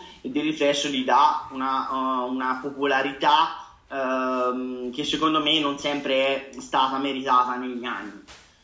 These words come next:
Io credo che mentre David Stern fosse un uomo, eh, è stato un uomo forte come commissioner, un, eh, punto di riferimento,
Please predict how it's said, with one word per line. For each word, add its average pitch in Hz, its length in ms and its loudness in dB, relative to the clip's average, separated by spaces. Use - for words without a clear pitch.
Io 175 140 4
credo 190 320 4
che 170 240 2
mentre 208 280 -2
David 175 300 4
Stern 175 480 2
fosse 160 400 -2
un 156 60 0
uomo, 151 680 0
eh, 120 440 -6
è - 20 -2
stato 196 320 4
un 170 60 2
uomo 156 200 0
forte 190 460 0
come 139 220 -6
commissioner, 165 920 -2
un, 160 200 0
eh, 151 320 2
punto 170 300 2
di 160 120 2
riferimento, 165 1120 0